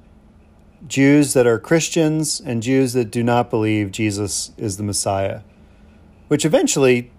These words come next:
becomes a large group of Jewish people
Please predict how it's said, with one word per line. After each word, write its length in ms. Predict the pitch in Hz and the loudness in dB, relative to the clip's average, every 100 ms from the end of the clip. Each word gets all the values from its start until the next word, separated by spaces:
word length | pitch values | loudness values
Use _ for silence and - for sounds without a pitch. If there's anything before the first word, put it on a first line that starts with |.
| _ _ | _ _
becomes 640 | 131 - 139 123 110 - - - _ _ - - | -6 0 0 2 -2 -6 -12 -20 _ _ -16 -4
a 40 | |
large 420 | 123 123 120 104 - | 2 4 2 -2 0
group 380 | 180 107 92 - - | 2 2 -2 -12 -8
of 460 | 120 110 101 92 - - _ - _ _ _ - | -2 0 0 -6 -20 -20 _ -20 _ _ _ -6
Jewish 340 | 123 110 - | -2 -2 -4
people 440 | 113 101 101 95 | -6 -6 -4 -6